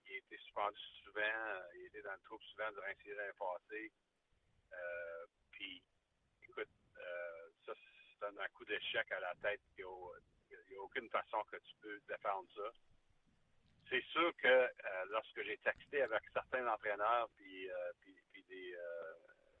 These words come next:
des gérants ce matin, c'est intéressant. Oui, on pense que Wilson devrait avoir une suspension assez sérieuse, mais de l'autre côté, c'est intéressant d'entendre aussi la réaction que c'est tout à l'heure que le joueur avait sa,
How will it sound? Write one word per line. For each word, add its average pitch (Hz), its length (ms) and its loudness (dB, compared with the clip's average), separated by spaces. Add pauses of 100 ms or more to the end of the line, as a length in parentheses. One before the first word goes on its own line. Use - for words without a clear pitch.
(120)
des - 140 -6
gérants 98 400 2 (160)
ce - 60 -12
matin, 113 280 -2
c'est 101 60 -2
intéressant. 104 640 0
Oui, 117 200 -6 (460)
on 98 60 2
pense 107 240 6
que - 80 -4
Wilson 98 340 -4
devrait 101 200 0
avoir 98 340 6
une 92 140 -12
suspension 95 460 -4
assez - 200 -10
sérieuse, 98 420 -4
mais 107 80 0
de - 100 -4
l'autre 131 200 0
côté, 135 320 -4 (480)
c'est 101 80 4
intéressant 113 480 8
d'entendre 131 560 10 (680)
aussi 135 520 -8 (500)
la 104 120 10
réaction 107 540 12 (100)
que 120 260 4 (720)
c'est - 100 -8
tout - 100 8
à 104 40 12
l'heure 120 160 12
que 113 80 10
le 101 80 10
joueur 113 220 10
avait 104 220 10
sa, 101 100 4